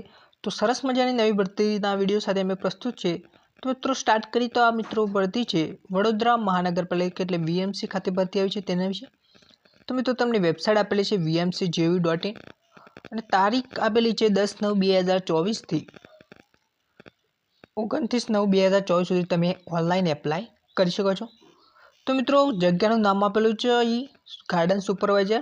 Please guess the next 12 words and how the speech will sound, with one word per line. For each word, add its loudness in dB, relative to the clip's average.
હોર્ટિકલ્ચર, 0
બાગાયત. 0
ટોટલ 2
વેકેન્સીની 0
વાત 2
કરીએ 2
મિત્રો 0
તો 0
કુલ 2
પાંચ 0
વેકેન્સી -2
છે, -2